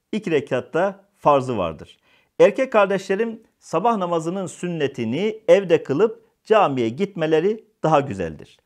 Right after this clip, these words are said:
Ancak camide de kılabilirler. Erkek kardeşlerim camiye gittiler. Sabah namazının farzına başlanmış. İmam efendi farzı kıldırıyor.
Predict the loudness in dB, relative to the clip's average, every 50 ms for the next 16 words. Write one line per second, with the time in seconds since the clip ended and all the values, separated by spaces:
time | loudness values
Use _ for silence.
0 | _ _ _ _ _ 2 2 2 2 -2 -2 -4 -8 _ _ 2 2 2 2 0
1 | -2 -2 -2 -2 0 0 0 2 0 0 -2 -2 -4 -4 -8 -14 -16 _ _ _
2 | _ _ _ _ 2 2 4 4 0 0 2 2 2 2 2 -2 -2 -2 -6 -8
3 | -8 -10 -14 _ _ _ _ _ 2 4 4 4 2 0 -2 -2 -2 -2 -6 -4
4 | _ 0 2 2 0 0 -4 -14 _ _ _ _ _ _ _ _ _ _ _ -4
5 | 0 2 2 0 0 0 0 0 0 0 0 -2 -4 -2 -2 -2 -2 -4 -6 -8
6 | -12 _ _ _ _ _ _ 2 4 4 4 2 0 -4 -4 -2 0 0 -2 -2
7 | 0 -2 0 0 0 -4 -6 -6 -6 -12 -20 _ _ _ _ -2 0 2 2 2
8 | 0 -2 -2 -2 -2 -2 -2 -4 -6 -6 -8 _ _ _ _ _ 2 4 4 4
9 | 2 -2 -4 -4 -4 -4 -4 -6 -6 -6 -8 -8